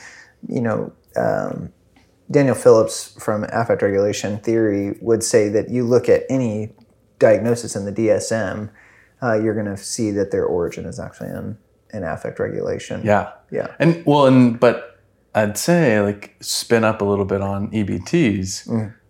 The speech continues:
Speaker 2: like, how little some evidence-based therapies are tapping into the transformational power of emotion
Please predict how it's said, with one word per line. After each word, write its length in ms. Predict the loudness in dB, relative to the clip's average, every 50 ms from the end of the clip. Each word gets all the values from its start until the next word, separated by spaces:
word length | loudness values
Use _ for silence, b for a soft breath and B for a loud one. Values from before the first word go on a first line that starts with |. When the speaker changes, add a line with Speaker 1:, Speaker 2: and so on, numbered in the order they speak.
| _ _ _ -10
Speaker 2:
like, 100 | -8 -8
how 360 | -8 -6 0 2 4 4 4 4
little 720 | 4 4 4 6 6 6 6 6 6 6 4 2 -2 -8
some 720 | -8 -6 0 2 2 4 4 4 2 2 0 -2 -4 -6 -2
evidence-based 720 | 2 2 2 2 2 0 -2 -2 -2 -2 0 0 0 -2 -2
therapies 640 | 0 2 2 2 2 -2 -4 -6 -6 -6 -6 -8 -6 0
are 460 | 2 4 4 4 4 2 0 B B B B B B B B B B _ _ _ _ _
tapping 440 | -10 -2 0 0 0 0 0 0 0
into 300 | 0 -2 -2 -4 -4 -2
the 100 | -4 -4
transformational 1120 | -4 -2 -4 -2 -2 -4 -4 -6 -6 -6 -6 -6 -8 -8 -6 -6 -4 -4 -6 -8 -10 -10 -8
power 520 | -6 -4 -2 -2 -2 -2 -2 -2 -2 -2
of 340 | -2 -2 -2 -2 -4 -6 -10
emotion 680 | -8 -6 -2 -2 -2 -2 -4 -6 -6 -6 -6 -6 -8